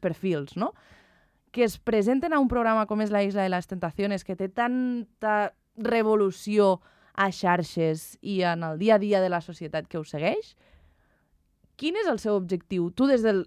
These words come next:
des del teu punt de vista, també, en part psicològica, de dir, «Aquesta gent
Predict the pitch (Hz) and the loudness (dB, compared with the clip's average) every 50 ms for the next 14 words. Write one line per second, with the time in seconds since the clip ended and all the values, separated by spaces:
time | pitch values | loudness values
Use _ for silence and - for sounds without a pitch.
0 | - - 185 196 196 180 185 190 180 233 247 226 247 320 285 269 247 254 247 - | -6 -6 -4 -2 -2 -2 -2 -4 -2 -2 -2 -2 -2 -2 -2 -2 -2 -2 -4 -4
1 | 311 262 233 202 208 220 254 269 294 240 - 208 208 196 - 285 233 - 208 190 | -2 -2 0 0 0 -2 -2 -2 -2 -2 0 0 0 0 -2 -4 -2 0 0 2
2 | 190 196 208 190 262 226 - 311 302 269 220 208 190 175 165 - - _ - _ | 2 2 0 0 -2 -4 -2 -2 0 0 -2 -4 -6 -8 -10 -12 -14 _ -20 _
3 | _ _ - 180 165 180 185 - - - 220 214 220 247 277 311 | _ _ -10 -8 -6 -6 -6 -6 -4 -4 -2 -2 0 0 -2 -4